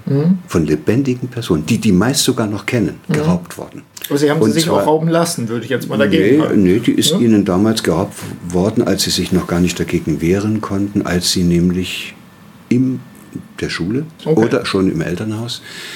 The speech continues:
Speaker 2: zum Objekt von Erwartungen, Bewertungen, Maßnahmen, Unterricht und so weiter gemacht
Speaker 1: Okay,
Speaker 2: worden sind.
Speaker 1: eingeräumt,
Speaker 2: So.
Speaker 1: ja.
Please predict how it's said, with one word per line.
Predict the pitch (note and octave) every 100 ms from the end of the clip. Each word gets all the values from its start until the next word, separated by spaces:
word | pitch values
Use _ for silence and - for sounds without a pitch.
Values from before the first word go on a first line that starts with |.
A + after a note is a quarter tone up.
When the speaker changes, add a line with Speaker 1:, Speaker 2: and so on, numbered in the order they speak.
| - - -
Speaker 2:
zum | - B2+ -
Objekt | - F2 - A#2 B2+ - - - - - - - - - -
von | - F2+ E2+ D#2 -
Erwartungen, | - D#2+ E2+ - E2 D#2 D#2
Bewertungen, | D2+ D2+ D2+ C#2 D#2+ D2 C#2+ C#2+ C2+ -
Maßnahmen, | D#2 D2 - C#2+ C#2+ C#2+ D2
Unterricht | E2+ D2 E2+ D#2+ D2 -
und | D2+ -
so | C#2+
weiter | - -
gemacht | - F2+ -
Speaker 1:
Okay, | -
Speaker 2:
worden | - -
sind. | A#2+
Speaker 1:
eingeräumt, | A2+ G#2+ G#2 G2+
Speaker 2:
So. | -
Speaker 1:
ja. | G2